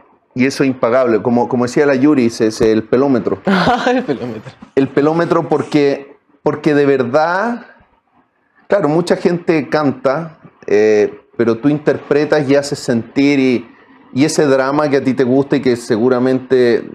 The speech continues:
Speaker 1: te atrae a esa canción, uno lo siente, esa,
Speaker 2: <laughs>
Speaker 1: esa energía, somos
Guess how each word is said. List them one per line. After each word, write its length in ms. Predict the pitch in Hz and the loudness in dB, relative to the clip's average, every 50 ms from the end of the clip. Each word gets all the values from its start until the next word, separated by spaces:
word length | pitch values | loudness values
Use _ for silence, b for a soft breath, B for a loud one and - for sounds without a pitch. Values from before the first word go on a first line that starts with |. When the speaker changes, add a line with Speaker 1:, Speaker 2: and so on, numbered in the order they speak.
| - - - | -20 -6 -2
Speaker 1:
te 100 | - 113 | 0 0
atrae 400 | 107 98 - 117 120 127 127 123 120 | 2 2 2 2 2 2 2 4 4
a 60 | 120 | 2
esa 220 | 123 123 - 127 | 2 0 -2 -2
canción, 600 | 110 117 110 110 - - 139 139 139 139 139 135 - | -2 -2 -4 -4 -4 -2 -2 0 2 2 0 0 0
uno 280 | 120 131 131 135 131 | 0 0 2 2 2
lo 120 | 127 123 117 | 2 0 0
siente, 680 | - - - 147 131 98 - - - 85 85 87 87 - | 0 -2 -4 -2 -2 -4 -6 -4 -4 -2 -2 -2 -4 -4
esa, 440 | - 104 113 - - 120 117 113 107 | -4 -4 -2 0 0 0 0 0 -2
Speaker 2:
<laughs> 100 | 110 107 | -2 -2
Speaker 1:
esa 220 | 101 117 - 135 | -2 -2 -2 -2
energía, 500 | 120 117 107 101 - - - 147 151 127 110 | 0 0 0 -2 -4 -4 -2 0 0 0 0
somos 420 | - - 160 156 139 110 - - | 0 -2 -2 0 0 -2 -4 -6